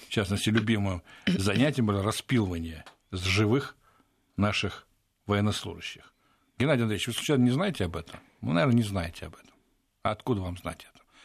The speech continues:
Вы, наверное, не знаете, что масса специалистов, когда посылалась после войны в пятидесятых годах для работы на Западную Украину из и-,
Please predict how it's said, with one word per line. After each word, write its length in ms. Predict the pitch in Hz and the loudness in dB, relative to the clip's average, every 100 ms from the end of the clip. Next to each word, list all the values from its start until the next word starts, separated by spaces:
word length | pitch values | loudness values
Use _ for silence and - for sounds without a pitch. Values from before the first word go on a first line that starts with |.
| - | 0
Вы, 80 | 175 | 2
наверное, 200 | 208 220 | 4 4
не 60 | |
знаете, 300 | 196 226 156 | 4 2 2
что 280 | 117 147 123 - - - - - - - | 0 0 0 0 -18 -18 -14 -12 -12 -4
масса 560 | - 170 190 - 165 156 | 2 4 4 2 2 2
специалистов, 760 | - 156 - 180 185 - 123 - | -2 -6 0 0 0 -2 -2 0
когда 340 | 135 135 127 _ _ _ _ _ _ - - | 2 2 0 _ _ _ _ _ _ -14 -2
посылалась 420 | 127 - 156 123 | 0 4 4 4
после 300 | - 131 131 | 0 -2 2
войны 300 | 127 143 139 | 4 4 2
в 20 | 110 | 2
пятидесятых 480 | 120 - 113 107 | 0 0 0 0
годах 380 | 101 123 120 - - - - | 0 2 0 -2 -10 -20 -12
для 360 | - 104 120 120 | 0 2 4 4
работы 420 | 131 135 135 117 | 2 2 0 2
на 120 | 117 | 2
Западную 420 | 113 131 127 123 147 | 2 2 0 0 2
Украину 320 | 190 247 233 | 2 4 2
из 300 | - 139 139 _ _ _ _ _ | 0 -2 -4 _ _ _ _ _
и-, 100 | 196 | -8